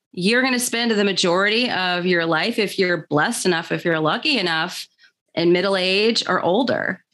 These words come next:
And how painful do you want that to be?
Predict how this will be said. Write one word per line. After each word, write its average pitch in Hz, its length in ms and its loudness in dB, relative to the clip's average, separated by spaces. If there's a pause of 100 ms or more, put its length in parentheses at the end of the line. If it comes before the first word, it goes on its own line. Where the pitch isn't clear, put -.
And 175 520 0
how 226 480 -2
painful 233 440 0
do 185 80 2
you 190 140 4
want 175 180 0
that 156 220 -2
to 160 100 -2
be? 170 380 0